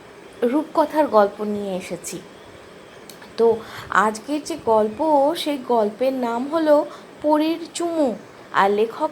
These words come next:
হলেন শরদিন্দু বন্দ্যোপাধ্যায়। আমরা তাকে বেশিরভাগ জানি যে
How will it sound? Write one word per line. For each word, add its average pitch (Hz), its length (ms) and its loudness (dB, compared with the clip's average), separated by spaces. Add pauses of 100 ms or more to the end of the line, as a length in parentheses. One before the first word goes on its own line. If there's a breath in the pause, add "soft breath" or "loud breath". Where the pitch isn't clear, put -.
হলেন 311 320 -2
শরদিন্দু 277 720 -2
বন্দ্যোপাধ্যায়। 240 920 0 (920 loud breath)
আমরা 269 500 2 (280)
তাকে 285 440 -2 (220)
বেশিরভাগ 262 640 -4
জানি 262 320 0
যে 269 300 -2